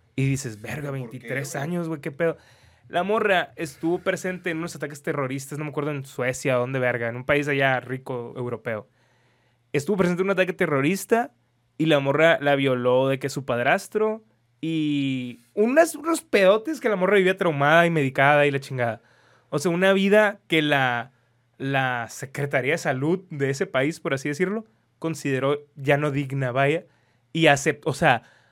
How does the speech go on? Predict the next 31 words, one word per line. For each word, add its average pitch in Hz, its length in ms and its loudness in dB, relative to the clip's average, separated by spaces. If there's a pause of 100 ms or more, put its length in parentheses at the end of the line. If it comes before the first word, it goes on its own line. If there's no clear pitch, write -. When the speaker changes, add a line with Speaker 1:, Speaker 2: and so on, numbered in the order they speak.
Speaker 1:
no 165 220 -2
ya 196 120 4
Speaker 2:
Oh, - 20 0
Speaker 1:
no, 196 240 -6
Speaker 2:
ajá. 120 340 -4
Speaker 1:
no 180 120 0
ya 202 140 4
no 202 120 0
digna, 214 260 -4
Speaker 2:
¿Cómo 160 100 0
Speaker 1:
sino 160 120 2
Speaker 2:
llegas 156 180 2
Speaker 1:
que, 139 60 -2
Speaker 2:
a 131 100 -2
eso? 127 200 -12
Speaker 1:
sino 185 300 -4
que 175 100 -4
ya 147 100 0
le 160 100 0
aceptan 180 640 -4 (360)
Speaker 2:
Sí. - 140 -2
Speaker 1:
el, 135 300 0
el, 139 340 -6
o 143 80 -2
sea, 156 80 0
le 143 280 -4
dicen, 143 280 -4
"Ah, 156 120 4
sí, 175 120 0
Speaker 2:
Ese-, 262 160 4
Speaker 1:
tú, - 40 -10